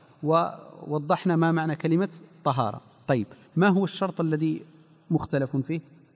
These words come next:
في الدرس السابق؟ لا، لكن هذا ليس بشرط. الشرط قلنا شرط متفق عليه وهو أن يدخلها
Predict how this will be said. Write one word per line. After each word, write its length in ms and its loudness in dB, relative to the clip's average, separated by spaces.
في 60 -12
الدرس 300 -8
السابق؟ 480 -12
لا، 360 -10
لكن 180 -6
هذا 240 -4
ليس 200 -4
بشرط. 380 -6
الشرط 500 -12
قلنا 240 0
شرط 280 -8
متفق 540 -8
عليه 260 -6
وهو 320 -8
أن 140 -6
يدخلها 520 -6